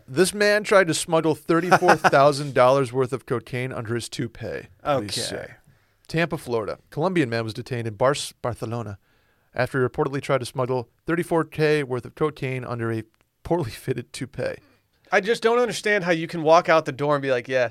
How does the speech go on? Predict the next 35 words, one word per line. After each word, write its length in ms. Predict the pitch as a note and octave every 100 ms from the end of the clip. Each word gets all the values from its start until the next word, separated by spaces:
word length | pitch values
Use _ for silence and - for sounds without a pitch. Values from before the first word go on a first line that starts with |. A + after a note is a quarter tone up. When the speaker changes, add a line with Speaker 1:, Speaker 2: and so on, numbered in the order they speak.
| _
Speaker 3:
crushed 340 | - C#3+ C3+ B2
it." 160 | B2 -
Speaker 1:
Uh, 220 | B2+ B2+ A#2+
he 140 | D3+
got 180 | G3+ F#3+
on 60 | D3+
a 60 |
plane 400 | - C3+ C3 C#3
like 200 | G#2+ G2
this. 360 | - - - - _ _ _ _ _
That's 200 | C#3 -
where 80 | D3+
he 60 |
fir-, 280 | C3+ - A#3+ -
<laughs> 80 | -
police 260 | - E3 G3+
were 80 | D#3+
first 320 | - F3+ F3+
alerted 340 | D#3+ D3 C#3+ C3+
to 60 |
the 100 | A#2+
man 260 | A#2 A#2+ A#2
on 100 | A#2
a 60 |
flight 400 | A2 - D#3 D3+
from 260 | - B2 A2 -
Bogota 600 | C3+ A#2 - C#3+ - - _ _ -
on 120 | A#2+
June 180 | C3+ C3
eighteenth, 480 | A2+ D3 A#2+ G#2+ _ _ _ _ _
and 60 |
he 60 | A2+
appeared 300 | G#2+ B2 G#2
nervous. 460 | F#2+ F#2+ - - _ _ - _ _ _ _ -
Speaker 2:
Okay. 640 | E4 F3+ C#3+ D3 D#3 -